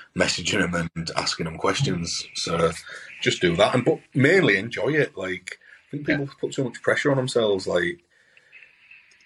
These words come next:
Speaker 1: it's, at the end of the day, none of us are gonna make millions from this. None of us are gonna retire from the sport. So just go and have fun and challenge yourself. Like,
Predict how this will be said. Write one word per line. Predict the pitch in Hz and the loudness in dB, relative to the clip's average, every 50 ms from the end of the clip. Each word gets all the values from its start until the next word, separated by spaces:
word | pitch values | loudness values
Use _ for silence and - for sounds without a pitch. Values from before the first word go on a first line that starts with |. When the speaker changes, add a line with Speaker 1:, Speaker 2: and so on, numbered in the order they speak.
| _ _ - | _ _ -16
Speaker 1:
it's, | - - - - - - - - - - | -12 -12 -10 -10 -8 -8 -8 -4 -4 -4
at | 120 | 0
the | 117 127 | 4 4
end | 135 147 143 | 4 4 4
of | 127 | 2
the | 113 104 | 0 0
day, | - 113 113 104 95 90 85 87 - _ _ _ _ - | 2 4 4 4 4 2 0 -6 -14 _ _ _ _ -16
none | 107 104 117 127 | -10 -6 -4 -4
of | 123 113 | -4 -6
us | 107 101 | -6 -8
are | 101 | -8
gonna | 95 101 98 | -8 -8 -6
make | 95 95 95 92 95 | -6 -8 -8 -8 -6
millions | 98 92 92 92 90 87 87 - | -4 -2 -2 -2 -4 -6 -10 -12
from | - 90 85 | -10 -8 -6
this. | 85 85 85 85 - - | -4 -4 -4 -6 -6 -8
None | 95 92 101 107 | -4 0 2 2
of | 101 92 | 2 2
us | 92 87 | 2 2
are | 92 87 | 2 2
gonna | 98 90 90 90 90 87 - _ _ _ _ _ _ _ _ _ _ - | 2 2 0 0 0 -2 -4 _ _ _ _ _ _ _ _ _ _ -10
retire | - 87 - - 101 95 95 90 85 | -8 -6 -2 0 2 4 4 4 2
from | - 92 87 87 | -2 -4 -6 -6
the | 82 | -6
sport. | - - - 87 85 82 85 80 - - - _ _ _ _ _ _ _ _ _ _ _ _ _ _ _ _ _ _ _ _ _ - | -6 -2 2 4 4 4 4 2 -2 -6 -14 _ _ _ _ _ _ _ _ _ _ _ _ _ _ _ _ _ _ _ _ _ -12
So | - - - | -10 -8 -6
just | - 127 - - | -6 -4 0 2
go | 143 139 | 2 4
and | 131 | 4
have | 117 104 - | 4 2 0
fun | - - 95 107 110 | 0 -2 0 0 0
and | 101 98 92 | 0 -2 0
challenge | 92 90 90 98 101 101 | 0 0 2 0 0 -2
yourself. | 101 98 - 101 95 92 87 - - - | -2 -2 0 0 0 0 -2 -4 -4 -6
Like, | 87 85 87 87 85 | -4 -4 -4 -4 -8